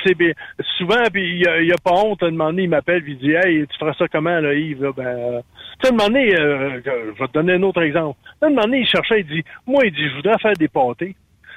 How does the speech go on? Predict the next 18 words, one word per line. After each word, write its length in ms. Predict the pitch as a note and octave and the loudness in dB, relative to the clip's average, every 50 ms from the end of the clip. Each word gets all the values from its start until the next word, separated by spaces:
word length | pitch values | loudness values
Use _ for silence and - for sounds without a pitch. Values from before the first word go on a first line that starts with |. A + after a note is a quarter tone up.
| - _ | -12 _
Mais 160 | - E3+ F3+ F#3 | 0 2 2 2
il 40 | |
dit, « 160 | D#3 - - - - | 0 -2 -4 -4 -4
Je 60 | - | -6
trouve 180 | - A#3 A#3 - - | -8 -10 -8 -4 -2
ça 80 | A3+ F#3 - | -2 -2 0
fade, 240 | - F#3+ F#3 D#3+ C#3 | 0 0 0 0 -2
un 80 | C3 A#2 | -4 -8
pâté. » 360 | - - A2+ A2 A2 - A#2 A#2 | -8 -8 -10 -10 -10 -12 -14 -14
Il 80 | C3 | -10
dit, « 140 | C3+ D3+ G3 F#3 - | -6 -6 -6 -6 -6
Je 40 | - | -2
pourrais 200 | - B3+ B3+ - | 0 0 0 2
faire 240 | - C4+ C4+ A#3+ - - | 2 2 2 2 2 0
quoi 180 | - C#4 C4 F#3+ C#3+ _ - | 0 0 0 0 -2 _ -8
comme 160 | - C#3+ C3 | -6 -6 -6
pâté, 540 | - _ - C#3 A#2+ A#2 A2+ - E3 E3 C#3+ | -6 _ -2 -2 0 -2 -2 -2 -2 -2 -2
là ? 140 | A#2+ A#2 A#2 | -2 -6 -8